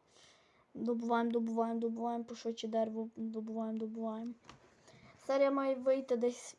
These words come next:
на двадцять хвилин максимум. Я хочу сьогодні хоч з-, желізо добути. Там, наприклад, таке. М, швидесенько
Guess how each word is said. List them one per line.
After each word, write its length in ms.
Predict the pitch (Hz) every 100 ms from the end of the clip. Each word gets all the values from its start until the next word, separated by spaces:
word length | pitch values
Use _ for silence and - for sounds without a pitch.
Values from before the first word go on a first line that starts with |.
| -
на 160 | 247
двадцять 440 | 233 247 254 254 233
хвилин 240 | 240 240
максимум. 480 | 240 269 269 247 233
Я 80 | 240
хочу 300 | 254 240 240
сьогодні 500 | - 247 240 240 220 -
хоч 240 | 233 226 - -
з-, 360 | 226 233 226 233
желізо 580 | 233 240 247 262 262
добути. 600 | 220 220 208 254 - 214 - - - _ _ _ _ _ - -
Там, 180 | 233 226
наприклад, 600 | 226 226 220 220 226 - _ _ _ _ _ _ _ _ _ _ - 294 254
таке. 440 | 240 233 226 226 226 - _ _ _ _ _ 233
М, 640 | 233 233 233 226 226 226
швидесенько 1400 | 220 233 233 240 240 233 240 233 226 - 226 226 226 226